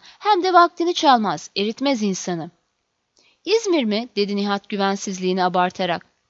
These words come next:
"İzmir elbet. İzmir'de fiyatını koymadan hiçbir değerden söz edemezsin. Birisine zeki mi diyeceksin?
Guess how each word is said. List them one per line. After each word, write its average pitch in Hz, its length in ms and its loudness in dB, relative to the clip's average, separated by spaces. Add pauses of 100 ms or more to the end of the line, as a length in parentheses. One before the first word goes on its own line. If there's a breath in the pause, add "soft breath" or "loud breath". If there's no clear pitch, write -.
"İzmir 427 360 0
elbet. 190 420 0 (600 loud breath)
İzmir'de 427 500 0
fiyatını 349 400 -2
koymadan 359 540 2
hiçbir 262 460 -2
değerden 226 500 4
söz 220 260 0
edemezsin. 190 680 -2 (460 loud breath)
Birisine 359 400 2
zeki 240 340 -2
mi 370 120 -2
diyeceksin? 190 640 -2